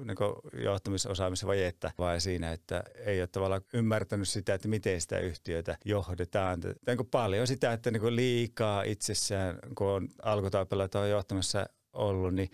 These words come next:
tavallaan tekee semmoisia tiettyjä asioita, mitkä on jonkun muun tehtävänä, että mikä se johtamisen, johtajan tehtävä on yleisesti.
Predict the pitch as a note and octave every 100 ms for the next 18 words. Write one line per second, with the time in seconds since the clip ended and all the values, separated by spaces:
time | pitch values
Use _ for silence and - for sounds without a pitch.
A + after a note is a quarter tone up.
0 | - G#2 G#2 G2 - - A2 A#2 G#2 F#2+
1 | _ - G#2 G2+ G2+ B2 A2 - - G#2
2 | F#2+ F#2+ G#2+ F#2+ G2 F#2 G#2+ G#2 G#2 G#2+
3 | A#2 A2 G2+ G#2+ - - E2+ E2+ E2+ F#2+
4 | F#2 F#2+ G2+ F2+ G2 F#2+ - F#2+ F2+ F2+
5 | - A#2 G2+ G#2 F#2+ A2+ G#2 - F2 F2
6 | F#2 G#2 G2 F2 D#2+ D#2+ D#2+